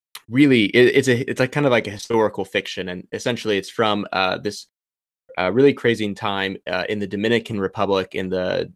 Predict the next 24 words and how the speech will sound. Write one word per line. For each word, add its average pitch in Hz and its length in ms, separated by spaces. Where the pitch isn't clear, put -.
nineteen 98 460
thirties. 95 760
Um, 92 420
there 101 240
was 92 600
a, 92 500
uh, 76 420
dictator 107 600
there, 120 480
and 95 400
essentially, 98 720
uh, 87 220
uh, 82 160
uh, - 240
Dominican 110 340
Republic 95 380
sh-, - 160
is - 380
on 95 80
the 87 80
same 92 280
island 82 340
as 90 120
Haiti. 95 400